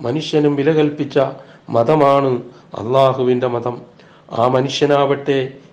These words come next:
എവിടെയാകട്ടെ, അവൻ ആരാകട്ടെ, എവിടെ ഉള്ളവനാകട്ടെ,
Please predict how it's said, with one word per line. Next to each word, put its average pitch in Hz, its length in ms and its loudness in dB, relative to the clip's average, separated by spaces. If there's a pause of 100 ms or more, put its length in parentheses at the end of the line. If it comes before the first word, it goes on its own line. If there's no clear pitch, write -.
എവിടെയാകട്ടെ, 151 840 4 (440)
അവൻ 123 300 -2
ആരാകട്ടെ, 156 680 2 (440)
എവിടെ 147 280 2
ഉള്ളവനാകട്ടെ, 156 840 0